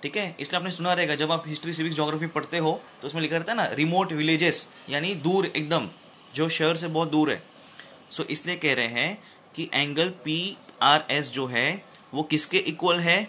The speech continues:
This plus this। जितना ये दोनों angle का है, इसको जब आप जोड़ोगे, plus करोगे, तब आपको इतना angle मिलता है। ये वो theorem में पूछ रहा है।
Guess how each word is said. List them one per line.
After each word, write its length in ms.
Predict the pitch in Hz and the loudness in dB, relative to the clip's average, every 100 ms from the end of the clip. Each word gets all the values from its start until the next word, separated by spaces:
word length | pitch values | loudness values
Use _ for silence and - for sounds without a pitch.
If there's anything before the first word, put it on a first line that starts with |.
| - - - - - - - - | -8 -20 -20 -20 -20 -20 -20 -4
This 280 | 123 202 226 - - - - - - - | 2 6 6 6 2 -10 -20 -20 -6 4
plus 320 | 175 240 - - - - - 117 | 6 6 6 4 -2 -20 -12 2
this। 240 | 165 - - - - - - - - | 4 6 4 0 -12 -20 -20 -20 -8
जितना 300 | 147 151 196 | -6 -2 0
ये 260 | 185 185 196 | 2 2 2
दोनों 280 | 180 185 - | 0 -2 -2
angle 280 | 156 160 165 | -2 -2 -2
का 200 | 170 170 | 0 0
है, 400 | 139 147 160 208 - - - - - | 2 2 0 -4 -20 -20 -20 -10 -4
इसको 220 | - 170 | -2 0
जब 160 | 175 | 2
आप 140 | 175 151 | 0 0
जोड़ोगे, 480 | 135 156 185 170 143 - | 2 4 4 4 0 0
plus 200 | 156 170 | 0 2
करोगे, 420 | - 160 156 147 175 - - - - | 2 2 2 0 -2 -6 -18 -12 -2
तब 140 | 160 | 4
आपको 420 | 156 - 170 190 - - - | 4 2 -2 -2 -4 -12 -8
इतना 280 | 147 160 165 | -4 0 2
angle 400 | 151 151 190 226 - - - | 2 2 0 -2 -12 -20 -8
मिलता 280 | 143 147 156 | -6 -2 2
है। 380 | 151 151 127 - - - - - - - 127 | 4 4 0 -2 -16 -20 -20 -20 -20 -6 2
ये 180 | 160 | 2
वो 180 | 165 165 | 2 -2
theorem 300 | 160 147 151 | -2 -2 -2
में 140 | 170 170 | -6 -6
पूछ 240 | 180 160 | -4 -2
रहा 120 | 123 | -4
है। 100 | 87 | -6